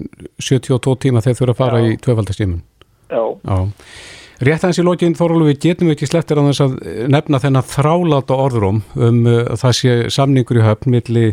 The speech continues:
Speaker 1: Íslands og, og Pfizer varðandi þessa, eh, tilraun.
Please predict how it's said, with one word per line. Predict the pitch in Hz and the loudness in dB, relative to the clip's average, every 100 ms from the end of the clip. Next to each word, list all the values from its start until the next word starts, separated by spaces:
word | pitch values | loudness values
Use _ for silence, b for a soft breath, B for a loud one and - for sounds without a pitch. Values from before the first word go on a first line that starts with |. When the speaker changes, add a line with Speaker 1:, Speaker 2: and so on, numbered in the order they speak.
| - b b b b - | -4 b b b b -4
Speaker 1:
Íslands | 120 - 120 - | -2 2 0 2
og, | 113 110 | 0 0
og | |
Pfizer | - 135 - 156 | 0 0 0 0
varðandi | 139 123 113 117 | 2 2 2 2
þessa, | 110 - 113 107 | 0 2 0 0
eh, | 50 50 - 50 | -2 -6 -8 -12
tilraun. | - 139 151 165 | -2 0 2 0